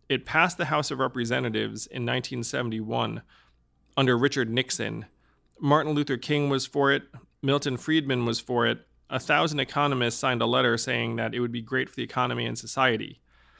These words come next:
We've actually had a version of universal basic income in effect for thirty-six years in one state, Alaska, and that was passed by a Republican governor and has been in effect and is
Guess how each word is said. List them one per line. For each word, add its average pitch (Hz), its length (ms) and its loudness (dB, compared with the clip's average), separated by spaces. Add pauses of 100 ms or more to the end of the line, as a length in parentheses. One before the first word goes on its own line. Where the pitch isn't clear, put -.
(320)
We've 143 220 6
actually 165 360 4
had 156 300 6
a 131 80 6
version 139 420 2
of 120 80 0
universal 127 480 0
basic 123 280 -2
income 123 340 -4
in 127 140 -4
effect 131 400 -2
for 117 120 -8
thirty-six 131 540 -4
years 131 300 0
in 110 120 -4
one 117 220 -2
state, 123 460 -2 (500)
Alaska, 127 800 2 (320)
and 139 160 6
that 170 140 8
was 160 120 0
passed 156 380 2 (160)
by 147 140 4
a 135 60 6
Republican 131 680 0
governor 113 600 0 (760)
and 139 140 4
has 135 120 4
been 143 220 6
in 139 100 4
effect 143 400 2
and 131 100 0
is 117 220 -2